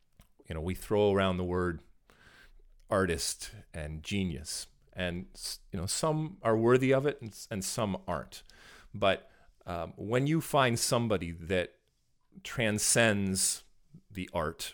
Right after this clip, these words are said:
and whether it's the art of kicking a soccer ball, the art of playing guitar, um, they do it in a way that we've never seen before and that is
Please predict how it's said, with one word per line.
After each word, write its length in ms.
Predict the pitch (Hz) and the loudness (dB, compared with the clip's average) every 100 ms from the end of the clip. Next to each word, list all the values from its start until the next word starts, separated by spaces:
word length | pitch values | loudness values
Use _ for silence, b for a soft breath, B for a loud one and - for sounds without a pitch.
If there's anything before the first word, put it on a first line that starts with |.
| - _ | -16 _
and 100 | 90 | -8
whether 200 | 92 90 | -4 -4
it's 160 | - | -4
the 60 | - - | -10 -6
art 120 | 95 | -6
of 100 | 80 | -4
kicking 280 | 107 - 87 | -6 -6 -8
a 20 | |
soccer 360 | - 98 92 87 | -4 -4 -4 -4
ball, 240 | 92 85 | -4 -4
the 100 | 80 | -4
art 120 | 87 | -6
of 80 | 78 | -8
playing 340 | - 87 80 76 | -8 -8 -8 -10
guitar, 580 | 73 - 104 76 65 B B B B B - | -14 -6 -2 -2 -4 B B B B B -14
um, 280 | 95 95 85 - - - | -10 -8 -10 -14 -20 -20
they 320 | - 110 - | -18 -4 -2
do 220 | 101 139 156 | 0 2 6
it 100 | 139 | 6
in 80 | |
a 80 | 120 | 4
way 380 | 107 107 101 95 | 6 6 6 4
that 320 | 78 92 95 | 0 -2 -2
we've 180 | 101 92 | 0 2
never 240 | 104 101 | 2 2
seen 380 | 95 - 107 101 | 2 0 0 -2
before 560 | 82 - 85 69 65 - - | -4 -6 -6 -6 -8 -10 -6
and 240 | 87 87 | -4 0
that 280 | 92 90 - _ _ _ _ _ _ _ _ _ _ | 0 0 -4 _ _ _ _ _ _ _ _ _ _
is 320 | 85 85 - | -4 -4 -8